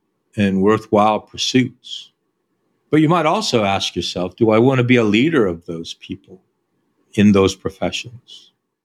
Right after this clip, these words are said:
If you want to get beyond the technical aspects of life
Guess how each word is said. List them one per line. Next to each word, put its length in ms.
If 160
you 80
want 160
to 80
get 300
beyond 440
the 80
technical 540
aspects 1000
of 160
life 600